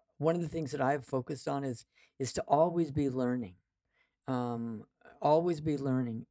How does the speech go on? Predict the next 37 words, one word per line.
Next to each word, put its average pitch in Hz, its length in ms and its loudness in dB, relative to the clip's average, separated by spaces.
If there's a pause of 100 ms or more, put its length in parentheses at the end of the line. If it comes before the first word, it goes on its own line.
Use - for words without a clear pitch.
(160)
I 131 40 -6
mean, 139 240 -4
educate 151 520 2
myself, 120 380 -6
read 139 380 -2
books, - 480 0 (320)
find 170 280 2
out 151 200 8
how 135 200 2
other 139 200 0
people 131 340 -2
would 120 160 -2
handle 123 560 -6 (300)
stuff, 107 480 -8
you 127 120 -6
know, 123 380 -2 (400)
look 156 240 4
at 175 100 -4
some 151 140 -4
of 139 60 -4
the 135 80 0
great 139 300 2
men 131 260 -2
and 127 160 -6
wi-, 131 260 -2 (120)
women 127 560 -2
in 120 280 -6
difficult 135 480 -6
times 135 460 -4
and, 123 180 -8 (460)
and 135 100 -4
how 196 160 2
they 190 500 -2
carried 170 440 0
themselves 113 760 -12
and 127 260 -6
what, 139 280 -4